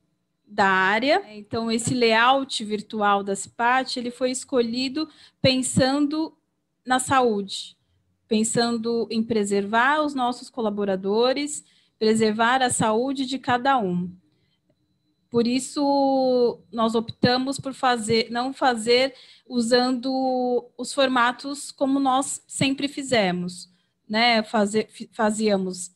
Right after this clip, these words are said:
as palestras, usávamos o espaço do nosso grêmio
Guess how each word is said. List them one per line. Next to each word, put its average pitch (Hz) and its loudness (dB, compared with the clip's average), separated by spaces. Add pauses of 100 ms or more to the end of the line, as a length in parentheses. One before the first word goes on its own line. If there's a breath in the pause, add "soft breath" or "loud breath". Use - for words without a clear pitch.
(100)
as 185 -10
palestras, 240 0 (180 soft breath)
usávamos 202 -2
o 196 -10
espaço 240 -2
do 220 -4
nosso 208 -4
grêmio 269 -2